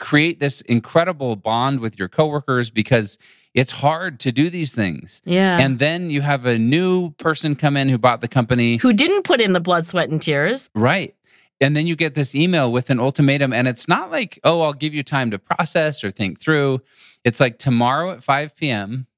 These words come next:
Speaker 1: you're in or you're out, and exceptional performance will constitute a passing grade."
Speaker 2: Okay, so was that an empty threat, or did he carry through on the ultimatum?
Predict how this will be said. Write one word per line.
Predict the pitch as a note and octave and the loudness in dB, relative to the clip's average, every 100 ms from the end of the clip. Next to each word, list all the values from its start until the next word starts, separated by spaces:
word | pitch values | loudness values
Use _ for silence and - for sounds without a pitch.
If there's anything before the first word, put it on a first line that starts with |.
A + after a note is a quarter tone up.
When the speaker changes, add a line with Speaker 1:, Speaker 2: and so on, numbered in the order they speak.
| _ _ _ _ | _ _ _ _
Speaker 1:
you're | A2 A2+ | 0 0
in | A#2+ C3 | 0 0
or | D3 | 0
you're | D3+ D3 | 0 0
out, | F2+ G2+ G#2 - - _ _ _ _ | 0 0 -2 -6 -18 _ _ _ _
and | A2+ A2+ A2+ | 0 2 0
exceptional | G#2+ G2+ - - D#3 - F3 D#3+ | -4 -6 -4 0 0 -2 -4 -4
performance | D3 - - A2+ G#2+ G2+ E2 - _ _ - | -4 -8 -2 -2 0 -4 -8 -14 _ _ -2
will | |
constitute | G2+ B2+ A#2+ - A2+ A#2 G#2+ | 2 2 2 -2 0 0 0
a | F#2+ | -4
passing | - F#2+ - F2 | -2 -2 -2 -6
grade." | C2+ - _ _ _ _ _ - - | -6 -10 _ _ _ _ _ -20 -10
Speaker 2:
Okay, | A3 A#3+ | 0 2
so | G#3 G3+ | 2 2
was | F#3+ F#3+ G3 | 2 2 0
that | A3+ A3+ - - | 0 0 -2 -6
an | F3 | -4
empty | D#3+ D#3+ E3 F#3 | 0 -2 0 -4
threat, | E3+ F3 E3 E4 - - | -4 -2 0 -2 -6 -4
or | G3 | 0
did | F3+ F#3 | 0 0
he | G3 | -2
carry | F#3 E3+ E3 | 0 0 0
through | F3 G3 E3+ | -2 0 0
on | C#3+ C#3+ | 0 0
the | C#3 C3+ C3+ C3 - | 2 2 0 -2 -6
ultimatum? | D3+ - C3+ D3+ - D2+ C#3+ | -4 0 2 2 0 -2 -4